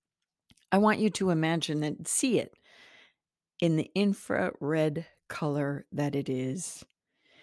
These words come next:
Imagine it strong and grounding. And I want you to allow that to spin in a vital way so that it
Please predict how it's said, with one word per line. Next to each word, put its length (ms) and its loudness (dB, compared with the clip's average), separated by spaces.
Imagine 600 0
it 140 -4
strong 840 0
and 200 -2
grounding. 680 -2
And 120 8
I 60 10
want 280 4
you 140 0
to 480 2
allow 960 4
that 440 0
to 140 -2
spin 840 -2
in 160 0
a 80 0
vital 680 -6
way 600 -2
so 220 4
that 240 4
it 240 0